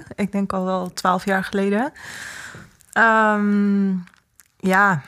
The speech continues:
hoe? Met een, eh, relatie. Ik kwam iemand tegen die daaraan deed. En, ehm, ja, zo kom je steeds meer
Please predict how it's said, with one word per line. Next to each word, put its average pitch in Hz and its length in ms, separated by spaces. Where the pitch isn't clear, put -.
hoe? 208 320
Met 220 240
een, 196 220
eh, 170 260
relatie. 196 680
Ik 202 120
kwam 196 180
iemand 196 280
tegen 185 440
die 170 140
daaraan 170 380
deed. 165 420
En, 165 400
ehm, 156 360
ja, 202 260
zo 185 180
kom 180 160
je 180 80
steeds 190 340
meer 180 500